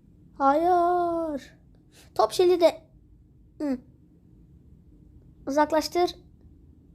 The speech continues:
Ne kapışmalı bir şey çıktı birader ya. Tamam, uğraşma, uğraşma. Al. Hop.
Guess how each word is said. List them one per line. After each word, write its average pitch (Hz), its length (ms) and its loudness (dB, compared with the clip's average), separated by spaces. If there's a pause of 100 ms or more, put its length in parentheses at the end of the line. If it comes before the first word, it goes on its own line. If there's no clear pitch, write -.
(720)
Ne 269 120 -4
kapışmalı 285 520 -4
bir 269 60 -6
şey 277 180 -4
çıktı - 360 -12
birader 269 380 -4
ya. 254 380 -6 (1900)
Tamam, 240 280 -2
uğraşma, 240 280 -8 (120)
uğraşma. - 340 -20
Al. - 180 -20 (1800)
Hop. 240 240 -10